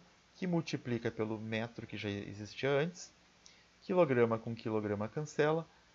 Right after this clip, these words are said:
aplico a raiz quadrada sobre metro ao quadrado por segundo ao quadrado e sobra a unidade metro por segundo. A velocidade do hélio é mil trezentos e quatro vírgula vinte e oito metro por segundo. Agora, na letra B,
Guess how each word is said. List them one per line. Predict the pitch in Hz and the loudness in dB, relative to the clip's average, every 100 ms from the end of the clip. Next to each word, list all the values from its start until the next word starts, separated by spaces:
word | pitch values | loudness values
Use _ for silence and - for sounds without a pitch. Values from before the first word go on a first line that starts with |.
| _ | _
aplico | 165 165 - 160 156 | -2 -2 -2 -4 -2
a | 143 | 0
raiz | 147 147 | 0 0
quadrada | - 151 127 110 110 113 113 _ _ _ _ _ _ _ _ _ - | 0 0 4 4 4 0 -8 _ _ _ _ _ _ _ _ _ -12
sobre | - 120 113 | -2 -2 0
metro | 107 113 127 - 139 | 2 2 0 0 0
ao | 127 | 2
quadrado | 123 110 110 110 123 | 2 2 4 2 2
por | - 113 | -6 -10
segundo | - 127 131 | -10 -8 -6
ao | 143 | -4
quadrado | 165 151 151 160 - - | -2 0 0 -2 -8 -10
e | 190 | -10
sobra | - 160 139 | -2 0 0
a | 165 | -2
unidade | 160 127 127 127 131 _ _ _ 107 | 0 2 0 -2 -10 _ _ _ -10
metro | 113 117 113 123 | -4 -2 -2 -6
por | 120 120 | -8 -10
segundo. | - 131 98 82 - _ - - - - | -10 -10 -12 -14 -20 _ -20 -20 -12 -2
A | 104 | 0
velocidade | 110 110 - 101 117 | 0 0 -2 -4 -2
do | 131 | 2
hélio | 117 117 131 | 4 4 0
é | 131 | -4
mil | 123 117 117 | -4 -2 -4
trezentos | 123 123 104 104 | -2 -4 -4 -6
e | - | -8
quatro | - 135 139 143 | 2 2 2 -6
vírgula | 120 127 123 | -10 -6 -6
vinte | 110 127 - | -4 -10 -6
e | 107 | -6
oito | 110 - - _ _ | -6 -12 -20 _ _
metro | 113 113 104 101 113 | -6 0 0 -2 -6
por | - 104 | -8 -8
segundo. | 123 117 87 - _ _ _ _ _ _ _ _ - - | -8 -8 -10 -16 _ _ _ _ _ _ _ _ -20 -4
Agora, | 143 156 180 | 6 8 8
na | 180 | 4
letra | 175 175 185 | 0 0 -2
B, | 147 151 | 0 0